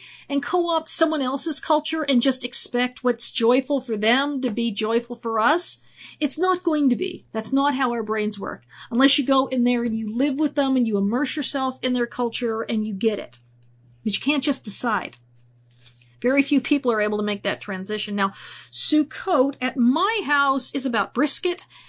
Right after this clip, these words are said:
and chocolate cheesecake and homemade applesauce and sweet tea and donuts sitting, and sitting around and talking, okay? And we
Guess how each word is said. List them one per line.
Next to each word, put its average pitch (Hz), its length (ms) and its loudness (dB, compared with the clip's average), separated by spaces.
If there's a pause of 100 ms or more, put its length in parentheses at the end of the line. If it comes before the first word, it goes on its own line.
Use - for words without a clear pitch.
(140)
and 466 160 0
chocolate 330 440 2
cheesecake 240 760 0 (220)
and 349 160 2
homemade 320 320 0
applesauce 240 880 -2
and 320 140 -4
sweet 302 360 -2
tea 254 520 -2 (200)
and 359 200 2
donuts 330 420 4
sitting, 302 640 -2
and 262 100 0
sitting 311 240 -2
around 269 260 -2
and 233 120 -6
talking, 240 420 -4
okay? 247 360 -6
And 269 200 0
we 285 280 -2